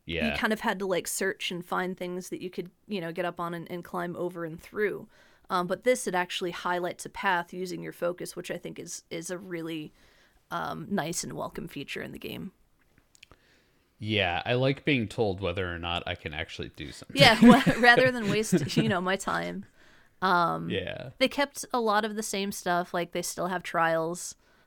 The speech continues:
Speaker 2: um, so you can go to, like, the Hunter trials. They added a new game, um, like, think Witcher Gwent, where you had the card game.
Speaker 1: Mm.
Speaker 2: Uh, this is
Speaker 1: Mm-hmm.
Speaker 2: like a tabletop.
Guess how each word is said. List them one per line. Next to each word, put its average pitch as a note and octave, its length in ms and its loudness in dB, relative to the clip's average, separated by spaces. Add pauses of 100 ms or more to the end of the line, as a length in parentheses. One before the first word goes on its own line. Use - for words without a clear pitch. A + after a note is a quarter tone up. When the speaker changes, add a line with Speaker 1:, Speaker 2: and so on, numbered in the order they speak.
(160)
Speaker 2:
um, D#3 260 -6
so - 140 -4
you F3 60 0
can F3 140 -8
go D#3+ 180 -2
to, F3 100 -12
like, E3 180 -4
the - 60 -12
Hunter F3 260 -6
trials. D#3+ 560 -4 (360)
They G#3 160 2
added A#3+ 320 2
a B3+ 60 -2
new G3 300 -2 (220)
game, E3+ 760 -6 (140)
um, C#3+ 720 -6 (480)
like, G#3 200 0
think A3 260 -4 (100)
Witcher F#3+ 460 -2
Gwent, F#3 460 -6
where F#3 120 -6
you F3 160 -2
had E3+ 180 -4
the - 60 -14
card F3+ 380 -2
game. A#3+ 340 -4 (520)
Speaker 1:
Mm. B2+ 200 -4
Speaker 2:
Uh, F3+ 300 4
this A3+ 260 0
is G#3+ 120 0
Speaker 1:
Mm-hmm. G3+ 80 -4
Speaker 2:
like F#3+ 160 2
a E3+ 80 0
tabletop. F#3 920 0